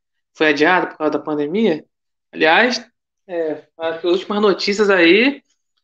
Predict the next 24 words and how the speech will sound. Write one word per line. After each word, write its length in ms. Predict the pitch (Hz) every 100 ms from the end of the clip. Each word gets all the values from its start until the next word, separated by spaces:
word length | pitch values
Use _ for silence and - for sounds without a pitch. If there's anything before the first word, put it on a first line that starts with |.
| _ _
eu 160 | 165 151
vi, 260 | 143 165 208
tá 160 | 202
tendo 240 | 190 202 202
casos 360 | 185 190 202
de 60 | 190
covid 380 | 196 175 165 170
lá 160 | 165
na, 180 | 165 160
na 340 | 151 143 _ 147
Vila 220 | 156 151
Olímpica, 380 | 143 160 190 170
lá 140 | 160
em 100 | 147
Tóquio, 840 | - 160 202 240 240 _ 214 196 -
tá, 340 | - 170 165 - _ _ _ _ _
a 100 | -
situação 220 | 151 165
tá 140 | 170 165
meio 260 | 170 170
assim. 840 | 151 151 - 190 247 277 269 220 170 _ _ _ _ -
Vi 160 | 156
que 120 | 170 214
o, 600 | 214 202 180 160 147